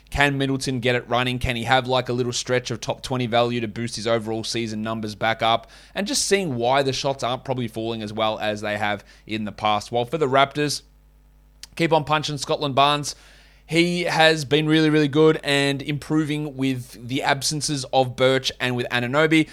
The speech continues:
That bumps his usage. He looks more confident in those games. And we do get bigger performances in games where people are absent for Barnes.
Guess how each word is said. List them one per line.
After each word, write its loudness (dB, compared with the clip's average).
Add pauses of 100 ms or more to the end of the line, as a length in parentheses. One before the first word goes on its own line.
(140)
That 2
bumps 2
his -4
usage. -4
He -4
looks -6
more -6
confident -2
in -4
those 0
games. -2
And -4
we -2
do -6
get 0
bigger 0
performances -6
in -8
games -2
where 0
people -4
are -2
absent -2
for -10
Barnes. 0